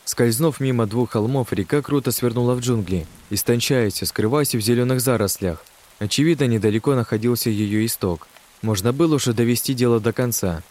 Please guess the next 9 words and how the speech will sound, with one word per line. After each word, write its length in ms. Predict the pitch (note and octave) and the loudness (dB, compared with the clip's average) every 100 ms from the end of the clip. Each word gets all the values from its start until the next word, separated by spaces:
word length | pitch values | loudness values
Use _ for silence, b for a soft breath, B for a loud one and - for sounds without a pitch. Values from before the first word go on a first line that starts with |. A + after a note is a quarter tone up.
| - | -6
но 120 | G2+ | -4
совсем 340 | - A2+ - C#3+ | 0 0 0 -2
стемнело. 640 | - C#3+ C3+ G#2+ F2+ D#2+ - - - | -2 -2 0 0 0 -4 -12 -20 -4
Тянуть 320 | A#2 C3+ D#3 | 0 0 0
с 60 | C3 | 0
ночлегом 540 | A#2+ - D3 C3 G#2 | -2 0 -2 0 -2
становилось 560 | - G2+ A2 C3 C#3 - | -2 -2 0 2 0 0
слишком 380 | A#2+ - B2 | -4 -2 -2
опасно. 540 | C3 B2+ A2 - F#2+ | 0 0 -2 0 -4